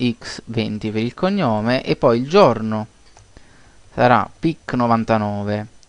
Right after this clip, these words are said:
Scrivendo così è l'equivalente di scrivere nove due. Questa è una, è una cosa che non vi avevo detto. Scrivendo nove nove intendiamo che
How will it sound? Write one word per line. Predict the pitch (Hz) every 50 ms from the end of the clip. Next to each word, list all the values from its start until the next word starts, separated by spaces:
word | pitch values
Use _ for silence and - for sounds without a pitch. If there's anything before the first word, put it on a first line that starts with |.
| _ - - - - - - - - - _
Scrivendo | - - - - 190 240 247 214 165
così | 156 147 - - 127 120 120
è | 123
l'equivalente | 127 131 143 139 135 143 160 180 180 160 151
di | 131 123
scrivere | - - - - 131 120 120 120 117
nove | 123 135 135 123 117
due. | 113 117 113 104 107 110 110 110 110 117 - - _ - - _ - - - - _ _ - -
Questa | - - 120 - - 117
è |
una, | 113 110 110 110 110 107 107 107 107 104 107 - - - _ - _ _ _
è | -
una | 120 117
cosa | - 131 113 117
che | 110
non | 113 117
vi | 113 110
avevo | 104 107 104 104 107
detto. | 107 110 107 - - _ - 110 107 107 - - - -
Scrivendo | - - - 170 160 139 131
nove | 131 139 147 165
nove | 156 131 127 123 117 117 117 - -
intendiamo | 120 131 123 135 135 127 120 117 110 107 110 113 113 - - - - - - - _ _ _ _ _ -
che | - 135 120 110 -